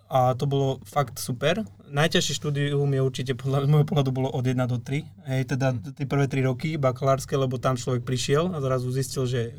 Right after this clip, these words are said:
Speaker 1: fyzika, matika,
Speaker 2: <laughs>
Speaker 1: e, mechanika a tak ďalej, tak trošku bol z toho šokovaný, ale v podstate je to o tom, že proste s-, snažiť sa a dá sa to zvládnuť. Hej, ale v podstate, keď si vyberie cestu ľahšiu, o,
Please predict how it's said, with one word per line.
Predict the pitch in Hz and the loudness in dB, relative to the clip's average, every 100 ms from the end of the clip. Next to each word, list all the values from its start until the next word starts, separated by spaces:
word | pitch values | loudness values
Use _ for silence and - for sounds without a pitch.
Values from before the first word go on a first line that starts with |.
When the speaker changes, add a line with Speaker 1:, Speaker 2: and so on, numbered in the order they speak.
| 131 | -14
Speaker 1:
fyzika, | 139 131 127 131 131 | -10 -8 -2 0 2
matika, | 123 135 135 135 135 | 0 -2 0 2 0
Speaker 2:
<laughs> | - - - - - | -4 -4 -2 -4 -6
Speaker 1:
e, | 127 123 127 | -4 0 2
mechanika | 135 147 147 147 143 143 | 2 4 4 4 6 6
a | 135 | 4
tak | 131 | 2
ďalej, | 127 135 175 175 | 4 4 4 2
tak | 131 | -2
trošku | 135 - 135 | -4 -4 -4
bol | |
z | 139 | -4
toho | 147 127 | -2 -2
šokovaný, | 127 139 135 147 165 | -2 2 2 4 2
ale | 139 131 131 131 | 2 2 4 2
v | 131 | 0
podstate | 139 135 135 | 0 2 4
je | 135 | 2
to | 143 | 2
o | 135 | 2
tom, | 143 | 2
že | 131 131 123 - _ _ _ - | 4 4 2 -10 _ _ _ -8
proste | 131 131 | -2 -2
s-, | - 131 | -2 -2
snažiť | 147 143 151 151 | 4 4 4 2
sa | 185 175 | 2 2
a | 143 | 4
dá | 139 139 | 4 4
sa | 131 | 0
to | 113 147 | -8 -12
zvládnuť. | 120 135 147 _ - | -12 -14 -16 _ -6
Hej, | 143 151 | 0 2
ale | 147 123 139 139 | 4 4 4 4
v | 147 | 2
podstate, | 143 143 135 | 0 2 2
keď | 143 | 0
si | 147 | 0
vyberie | 151 151 139 | 4 4 4
cestu | 147 147 151 143 | 2 0 0 2
ľahšiu, | 135 135 - 147 | 4 2 0 0
o, | 143 | 0